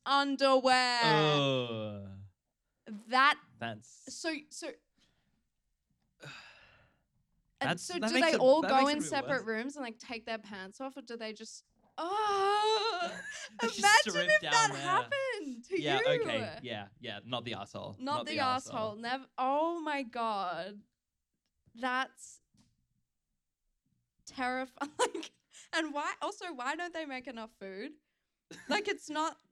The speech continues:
Speaker 1: that hard, is it?
Speaker 2: It seems like this ho-, may-,
Speaker 1: <laughs> For
Speaker 2: maybe
Speaker 1: this
Speaker 2: they
Speaker 1: to
Speaker 2: like
Speaker 1: happen
Speaker 2: the <laughs> underwear stuff so much
Speaker 1: For this
Speaker 2: that
Speaker 1: to
Speaker 2: they
Speaker 1: happen
Speaker 2: purposefully
Speaker 1: every
Speaker 2: make not enough
Speaker 1: single
Speaker 2: food every
Speaker 1: year,
Speaker 2: time.
Speaker 1: and they can't be like, "Oh, maybe I should make a little more
Speaker 2: <laughs>
Speaker 1: next year." Instead, they're like, "No, let's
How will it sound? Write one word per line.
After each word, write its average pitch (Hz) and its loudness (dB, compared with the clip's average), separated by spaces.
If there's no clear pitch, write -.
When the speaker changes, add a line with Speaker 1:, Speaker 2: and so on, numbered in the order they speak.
Speaker 1:
that 262 -2
hard, 240 -6
is 277 -8
it? 247 -8
Speaker 2:
It 175 -18
seems 190 -12
like 208 -10
this 151 -16
ho-, 156 -14
may-, 156 -4
Speaker 1:
<laughs> - -18
For - -18
Speaker 2:
maybe 175 0
Speaker 1:
this 466 2
Speaker 2:
they - -6
Speaker 1:
to - 0
Speaker 2:
like 311 4
Speaker 1:
happen 349 -4
Speaker 2:
the 311 0
<laughs> - -4
underwear 175 -2
stuff 156 -8
so 151 -8
much 139 -6
Speaker 1:
For 494 0
this 403 -2
Speaker 2:
that - -10
Speaker 1:
to 415 0
Speaker 2:
they 453 2
Speaker 1:
happen 359 2
Speaker 2:
purposefully 294 0
Speaker 1:
every 339 0
Speaker 2:
make 302 0
not 320 -2
enough - 0
Speaker 1:
single 302 -2
Speaker 2:
food 311 -4
every 294 -6
Speaker 1:
year, 247 -4
Speaker 2:
time. 143 -12
Speaker 1:
and 277 0
they 269 0
can't 269 -4
be 269 -8
like, 220 -8
"Oh, 494 -4
maybe 494 -2
I 494 -2
should - -10
make 392 -6
a 330 -10
little 294 -6
more 240 -2
Speaker 2:
<laughs> - 0
Speaker 1:
next 185 -6
year." 180 -10
Instead, 311 -6
they're 294 -4
like, 254 -6
"No, 269 -2
let's 277 -4